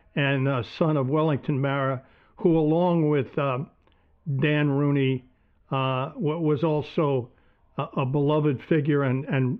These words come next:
revered figure in the league. It's interesting that all the years that I was a general manager and club president, and therefore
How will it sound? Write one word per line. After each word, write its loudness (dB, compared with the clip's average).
revered 4
figure -2
in 0
the 0
league. 2
It's 0
interesting 2
that 0
all -2
the 4
years 2
that -2
I 0
was 0
a -6
general 0
manager -2
and -6
club -4
president, 0
and -2
therefore -2